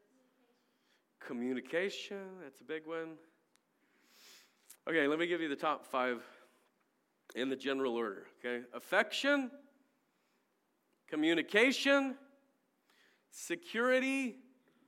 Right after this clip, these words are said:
honesty, commitment. Generally speaking, those are the top five. There are women everywhere who would put a different top five on the list, and that's fine.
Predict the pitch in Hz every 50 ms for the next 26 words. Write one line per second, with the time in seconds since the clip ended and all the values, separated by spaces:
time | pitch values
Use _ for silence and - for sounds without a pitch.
0 | _ _ _ _ _ _ _ _ _ _ _ - 208 226 233 247 254 254 240 247
1 | - - - 240 254 247 247 247 240 220 196 - - _ _ _ _ _ _ _
2 | _ _ _ _ _ _ _ _ _ _ _ _ - - 170 147 143 139 131 139
3 | 113 113 - - - - - - - _ _ _ _ _ _ _ _ _ _ _
4 | _ _ _ _ _ - - 180 208 214 208 202 190 185 180 175 165 - - -
5 | 175 175 165 - 160 156 151 151 151 143 131 123 - - 156 147 135 - - -
6 | 135 131 127 123 123 120 110 - - - - - - - - - - _ _ _
7 | _ _ _ _ _ _ _ _ _ _ _ _ _ _ 151 165 165 156 143 156
8 | 170 175 170 160 160 160 151 156 151 143 143 143 139 139 135 135 143 143 135 127
9 | 131 - 160 151 139 - - 139 131 120 143 151 - - 143 127 - 147 147 131
10 | - - 147 143 143 139 135 123 127 127 127 123 127 120 117 127 123 - - -
11 | 147 135 135 135 135 127 123